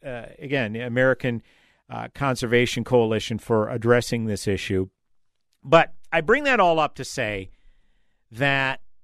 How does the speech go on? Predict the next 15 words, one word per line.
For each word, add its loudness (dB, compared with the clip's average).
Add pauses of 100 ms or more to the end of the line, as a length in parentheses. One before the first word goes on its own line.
(1200)
there 2
are 2
people -4
who -10
wanna -2
keep -8
us -4
divided. -2
And -2
on 0
this, -6 (100)
and -2
on 2
another 2
issue -2